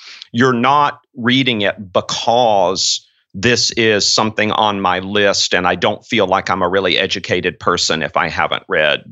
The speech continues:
this book. Instead, you're reading it because your whim, with that capital W, has, has taken you there. And so that way it's more integrated with who you really are as a person and what you really love. And it's less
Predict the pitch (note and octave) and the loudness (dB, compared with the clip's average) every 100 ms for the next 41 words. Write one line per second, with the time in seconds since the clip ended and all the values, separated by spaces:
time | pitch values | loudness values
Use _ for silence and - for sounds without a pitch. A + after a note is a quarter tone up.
0 | - F2 D#2 E2+ F2 C#2+ B1 - - - | -6 -2 -2 0 2 2 0 -4 -10 -12
1 | - - - A#2+ A2 - - D3+ A#2 C2 | -14 -16 -4 -2 0 0 0 2 2 0
2 | G#2+ G#2+ G2+ A#2 A#2+ A2 G#2 - G#2 - | -2 -4 -2 -2 0 0 0 -2 -4 -4
3 | - A2 G2+ F#2+ F#2+ G#2 F2+ F2+ D3 G#2 | 0 2 2 -2 0 0 0 0 0 0
4 | D#2 C#3 E3+ - - - F#2+ - - F2+ | 0 -2 -6 -8 -6 -2 -2 -2 -4 -2
5 | G2 F2+ E2 F#2+ F2+ F2+ D#2+ D2+ - - | -2 -4 -2 0 0 0 -2 -4 -10 -6
6 | A2 G2+ - - C3+ B2 - F3+ - E2+ | 0 0 0 -4 -4 -2 -2 -4 -4 -6
7 | - - G1+ G1+ - - B2+ C3+ E3 G#3 | -6 -4 -2 -2 -4 -6 -2 0 2 2
8 | A#3+ F3 C#3+ - D#3 D#3 - D3+ F#3+ D#3 | 2 2 0 -2 -2 0 0 0 0 -2
9 | A2 G#2+ F#2 D#2 D2 - _ C#3+ B2+ E3 | 0 0 2 0 -2 -6 _ -2 0 -2
10 | D3 C3 C#3 B2+ A#2 B2 A2 G2+ - A#2 | 0 0 2 2 4 2 2 -2 -2 -2
11 | - F2+ F#2 F#2 - F#2 F#2 E2 D#2+ A2+ | 0 -2 -2 -4 -4 0 2 0 2 2
12 | C3+ G1+ - - - - B2+ A#2+ A#2 G2+ | 2 0 -4 -10 -16 -4 0 0 0 -2
13 | G#2+ D3 D3+ D#2+ - | 2 2 2 0 -2